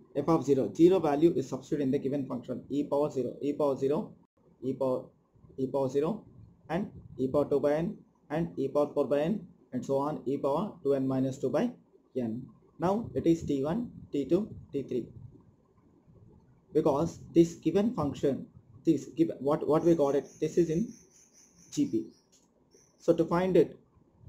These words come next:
we need S N formula. S N equal to A into R power n minus one by R minus one. First we need to find a common ratio R.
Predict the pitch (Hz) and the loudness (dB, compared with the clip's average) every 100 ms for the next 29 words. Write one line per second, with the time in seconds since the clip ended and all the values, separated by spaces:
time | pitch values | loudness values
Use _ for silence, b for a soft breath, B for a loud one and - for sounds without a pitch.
0 | - 135 143 170 170 - 127 - 139 127 | -4 0 4 4 2 -4 -4 -2 -4 -4
1 | 120 120 - 135 - 170 160 147 - 147 | -4 -4 -6 -2 0 2 2 2 2 2
2 | 151 156 - 131 131 135 127 131 127 127 | 2 0 0 -2 0 0 2 0 0 -2
3 | 120 120 156 - 120 123 120 - 110 - | -2 -2 -4 -4 -4 -2 -4 -6 -8 -2
4 | 165 165 147 151 165 139 135 156 170 135 | -2 0 -2 -2 -4 -4 -2 -2 -2 -2
5 | 135 131 127 131 120 123 | 0 0 -2 -4 -4 -4